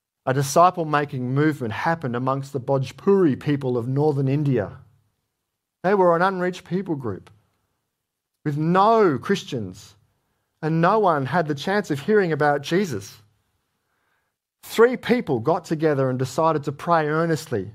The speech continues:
Three people started praying for this unreached people group. They managed to convince some other people, a few thousand actually, to join them online around the world to pray for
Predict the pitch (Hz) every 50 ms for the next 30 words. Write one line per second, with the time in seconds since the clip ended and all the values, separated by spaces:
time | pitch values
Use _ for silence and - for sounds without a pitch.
0 | _ _ _ - - - 220 220 254 269 269 247 - 175 226 233 - 156 120 90
1 | 85 - - - - - 165 180 202 196 160 123 110 110 - - - 175 185 190
2 | 196 190 190 190 - 143 131 151 165 170 - - _ _ - 156 156 151 147 147
3 | 147 143 147 - - - 131 120 - 120 110 101 107 104 98 98 - - _ _
4 | _ _ _ _ _ _ _ _ _ _ _ _ _ _ _ - - 147 156 175
5 | 180 185 175 160 - - 170 156 143 - 160 151 143 170 165 156 - - 156 160
6 | 175 185 180 147 - 143 131 120 123 117 117 113 - - - - 143 120 107 127
7 | 127 127 147 131 - 110 110 110 - - - 107 110 127 135 - 120 107 110 143
8 | 147 175 175 143 110 104 107 104 - _ _ _ _ _ _ _ _ _ _ _
9 | _ _ _ _ _ _ _ - 156 160 160 160 156 156 160 165 170 165 160 131
10 | 127 135 151 160 175 175 160 147 139 143 156 160 156 135 117 110 - 139 135 -
11 | 165 165 165 151 127 107 101 104 - - _ _ _ _ _ _ - - - 170
12 | 165 165 156 151 156 160 160